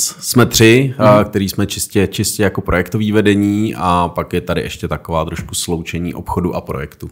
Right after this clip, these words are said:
Speaker 2: Mhm. A máte teda, jakoby, počítám asi nějakého jako společného vedoucího, který jako vám vlastně jako pomáhá v těch jako projektech, anebo spíš jako dělá, jsme to tady měli už v jednom podcastu, takový nárazník, aby se vlastně jako k vám dostaly jenom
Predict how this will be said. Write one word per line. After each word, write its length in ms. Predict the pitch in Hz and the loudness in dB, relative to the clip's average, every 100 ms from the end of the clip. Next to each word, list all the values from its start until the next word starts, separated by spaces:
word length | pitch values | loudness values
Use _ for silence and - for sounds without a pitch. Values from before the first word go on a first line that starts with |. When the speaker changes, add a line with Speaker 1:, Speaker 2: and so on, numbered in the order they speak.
| - | -6
Speaker 2:
Mhm. 260 | 120 117 120 - - - - _ | -4 -4 -6 -18 -20 -20 -20 _
A 540 | 113 120 120 120 120 120 117 - - | 0 2 4 4 2 -2 -6 -8 -10
máte 440 | - 123 123 123 139 | -6 0 2 2 0
teda, 220 | 143 139 | 0 2
jakoby, 280 | 139 147 139 | 2 0 -2
počítám 380 | 143 139 139 135 | -4 -2 -2 -2
asi 240 | 131 135 | -4 -4
nějakého 360 | 131 123 127 139 | -2 -2 0 -2
jako 140 | 131 | -2
společného 460 | 135 139 127 143 139 | -4 -4 -2 -2 0
vedoucího, 520 | 123 123 120 123 123 | 0 0 -2 -4 -4
který 200 | 120 120 | -2 0
jako 260 | 117 123 127 | 2 0 -4
vám 500 | 120 120 123 123 123 | -2 -2 0 -4 -4
vlastně 200 | 117 127 | -6 -4
jako 140 | 123 | -6
pomáhá 760 | 127 127 120 120 120 120 107 120 | -4 0 2 2 2 0 0 -2
v 80 | |
těch 140 | - 117 | -6 -8
jako 160 | 123 143 | -4 -2
projektech, 480 | 123 113 117 156 | 0 0 0 -2
anebo 220 | 165 151 147 | 0 0 -2
spíš 240 | 139 123 | -4 -6
jako 160 | 120 123 | -4 -2
dělá, 360 | 120 117 117 - - - | 0 0 -2 -6 -20 -20
jsme 140 | - 120 | -10 -8
to 80 | 120 | -4
tady 160 | 120 | -2
měli 220 | 120 120 113 | 0 0 -2
už 80 | |
v 40 | 120 | -2
jednom 220 | 120 117 | -2 -2
podcastu, 560 | 120 - 120 120 - 117 | -2 0 0 0 -4 -4
takový 260 | 117 120 | 2 4
nárazník, 600 | 117 110 117 117 117 117 - | 4 4 2 2 -2 -2 -8
aby 200 | - - | -6 -6
se 160 | - | -6
vlastně 280 | 113 110 120 | -6 -6 -6
jako 180 | 113 113 | -6 -4
k 60 | |
vám 200 | 117 117 | 0 0
dostaly 340 | 117 113 123 113 | 0 -2 -6 -4
jenom 260 | 117 117 | -2 -4